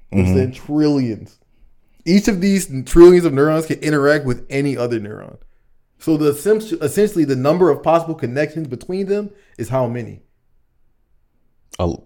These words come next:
Speaker 2: it's a trillion times a trillion
Speaker 1: No,
Speaker 2: times.
Speaker 1: many trillions times many trillions times
Speaker 2: Times
Speaker 1: many
Speaker 2: many,
Speaker 1: trillions.
Speaker 2: yeah.
Speaker 1: Because you can also have a connection from this. Basically, if
Speaker 2: That doesn't sound infinite to me.
Speaker 1: Listen to what I'm saying.
Speaker 2: Okay.
Speaker 1: If one neuron is connected to the other, right? That's one connection.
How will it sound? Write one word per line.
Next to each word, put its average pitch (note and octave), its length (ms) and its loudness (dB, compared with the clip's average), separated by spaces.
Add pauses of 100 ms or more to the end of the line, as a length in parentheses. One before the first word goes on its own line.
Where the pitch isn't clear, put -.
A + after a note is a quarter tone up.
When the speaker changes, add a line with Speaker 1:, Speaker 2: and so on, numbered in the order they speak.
Speaker 2:
it's F#2 220 -6
a F#2 40 -4
trillion G2+ 460 0
times F2+ 320 -4
a E2+ 60 0
trillion E2 580 -4
Speaker 1:
No, F2 100 -6
Speaker 2:
times. F2 300 -2
Speaker 1:
many G#3+ 260 2
trillions F3 480 2
times C#3 340 -4
many C#3 320 -2
trillions C3 460 -4
times B2 220 -4
Speaker 2:
Times F2+ 180 -4
Speaker 1:
many F#2 220 0
Speaker 2:
many, - 60 -6
Speaker 1:
trillions. G2 360 0
Speaker 2:
yeah. D#2 80 -2
Speaker 1:
Because B2+ 300 -2 (240)
you F3 120 -2
can F3 140 -2
also E3 320 2
have D3 200 2
a C3+ 40 -8
connection C3 420 -6
from A#2 200 -8
this. F3 240 -2 (420)
Basically, D#3+ 460 2
if - 80 -12
Speaker 2:
That C3+ 100 0
doesn't C3 280 8
sound A#2+ 260 4
infinite G2 380 0
to E2+ 100 -2
me. D#2+ 320 -6 (300)
Speaker 1:
Listen C#3 240 -2
to - 0 -
what E3 120 -2
I'm F#3+ 60 0
saying. G2+ 320 -8
Speaker 2:
Okay. E2 260 -2
Speaker 1:
If F2 140 -4
one D#3+ 260 0
neuron E3+ 300 0
is D3 80 -6
connected C3+ 360 -6
to C3+ 60 -8
the A#2 80 -4
other, A2 300 -6 (380)
right? A2+ 220 -6 (140)
That's C3+ 240 -2
one C#3 200 -4
connection. G2 440 -12